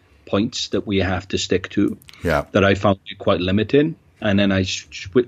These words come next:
Speaker 1: uh, quickly changed tact and thought about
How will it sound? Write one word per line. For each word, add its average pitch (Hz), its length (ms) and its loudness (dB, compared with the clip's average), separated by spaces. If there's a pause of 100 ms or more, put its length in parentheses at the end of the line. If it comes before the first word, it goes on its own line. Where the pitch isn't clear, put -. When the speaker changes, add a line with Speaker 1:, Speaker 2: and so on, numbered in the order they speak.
Speaker 1:
uh, 101 280 4
quickly 120 300 2
changed 104 440 0
tact 101 400 -2
and 95 260 -2 (680)
thought 135 280 6
about 110 360 4